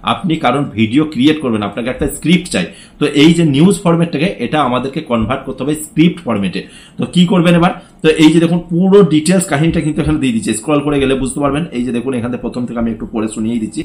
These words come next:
স্বামী তার স্ত্রীকে মাদকাসক্ত করেছে, ফ্রান্সে একটি চাঞ্চল্যকর ঘটনার প্রকাশ, সেখানকার পুলিশ এবং জনসাধারণ উভয়কেই হতবাক করেছে। এটা কিন্তু নিউজ ফরম্যাটে রয়েছে।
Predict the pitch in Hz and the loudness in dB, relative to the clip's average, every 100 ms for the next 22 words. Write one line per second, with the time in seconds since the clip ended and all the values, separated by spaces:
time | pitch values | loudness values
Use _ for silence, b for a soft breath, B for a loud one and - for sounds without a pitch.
0 | - 143 143 165 190 151 151 165 - 139 | -6 2 4 6 4 4 4 2 -2 -2
1 | 135 151 135 123 123 127 - 143 131 117 | 0 0 0 -2 -4 -4 -4 -6 -4 -4
2 | 151 151 - 113 131 139 110 143 - 107 | -4 -4 -2 -2 -2 -4 -4 -6 -4 -4
3 | 107 110 107 120 107 107 117 113 92 113 | -2 -4 -4 -6 -6 -4 -4 -6 -6 -6
4 | - 98 120 147 - 123 143 - B B | -6 -6 -6 -6 -4 0 0 -2 B B
5 | 117 147 143 110 127 160 151 147 107 - | 0 2 2 0 -2 0 -2 0 -2 -2
6 | 113 123 151 156 147 107 110 113 107 95 | -4 0 0 0 0 -2 -2 -2 -4 -6
7 | - 113 127 123 120 131 123 143 - 110 | -4 -4 -4 -4 -4 -2 -2 -2 -4 -4
8 | 101 98 92 90 | -4 -4 -4 -6